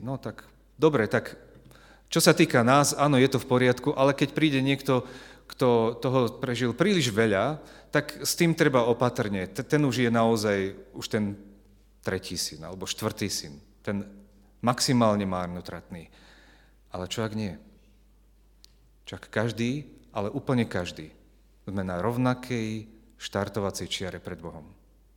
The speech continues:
Tak ako aj písmo hovorí, všetci sme zhrešili. Nikto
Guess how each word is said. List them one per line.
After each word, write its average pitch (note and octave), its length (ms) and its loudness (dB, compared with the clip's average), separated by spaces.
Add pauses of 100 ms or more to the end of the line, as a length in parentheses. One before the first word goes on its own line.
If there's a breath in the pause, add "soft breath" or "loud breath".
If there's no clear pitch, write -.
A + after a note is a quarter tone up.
(1700)
Tak G2 240 -4
ako G2+ 160 -4
aj F#2+ 80 -4
písmo G2 320 -8
hovorí, F2 480 -8 (880 soft breath)
všetci A2 320 -4
sme A2+ 80 -2
zhrešili. F2+ 560 -8 (1400)
Nikto E2+ 560 -4